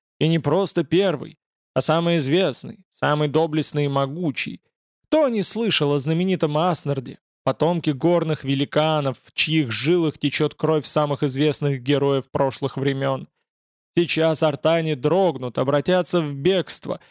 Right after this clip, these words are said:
ибо для людей, сразивших Аснарда, уже нет достойных противников. Остальных они выкосят, как умелый косарь сочную траву. «Пой!» — прокричал Визимайт бешено.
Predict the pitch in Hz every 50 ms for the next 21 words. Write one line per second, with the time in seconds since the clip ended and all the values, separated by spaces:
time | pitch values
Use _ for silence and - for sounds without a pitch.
0 | _ _ _ _ _ 196 247 240 196 220 208 180 180 180 170 156 143 139 131 131
1 | 175 233 247 190 143 - - - - 131 135 131 135 185 202 156 - - 147 123
2 | - 139 175 233 220 - - 151 139 135 127 147 147 147 135 170 202 220 196 170
3 | 180 254 285 262 220 254 226 - - - 214 208 185 160 147 - - 151 139 139
4 | 131 - 208 208 170 131 127 117 - - - - - _ _ _ _ _ _ -
5 | 139 - - 147 143 135 139 156 147 - 147 143 147 143 123 127 147 185 202 -
6 | 160 139 - - 135 - - - _ _ _ _ _ _ _ _ 135 135 - 147
7 | 147 143 147 170 175 175 170 - - 156 143 - - 165 190 185 135 - - 165
8 | 175 160 - - 170 170 165 - 156 143 143 135 170 208 165 120 - _ _ _
9 | _ _ _ _ _ _ _ _ _ _ _ _ _ - 147 170 180 170 156 147
10 | 123 - _ _ _ _ _ _ - 147 139 - 156 147 131 - 156 143 139 131
11 | 135 135 127 143 147 143 135 131 123 123 135 139 131 - - 151 - 117 -